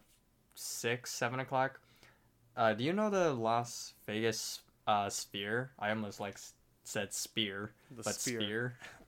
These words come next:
Speaker 2: Um, yes, i-, it's kinda relatively new. They just finished it, right?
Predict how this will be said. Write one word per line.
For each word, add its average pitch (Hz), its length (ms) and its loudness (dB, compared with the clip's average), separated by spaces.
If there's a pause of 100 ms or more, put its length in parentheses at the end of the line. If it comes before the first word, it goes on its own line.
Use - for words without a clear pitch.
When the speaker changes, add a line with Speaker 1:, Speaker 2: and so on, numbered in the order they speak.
(120)
Speaker 2:
Um, 123 380 0 (100)
yes, 123 600 0
i-, - 100 -16
it's 135 500 -2
kinda 247 220 -2
relatively 143 560 2
new. 120 240 0
They 107 160 -2
just 123 360 -2
finished 117 360 -6
it, 110 80 -8
right? 113 280 -4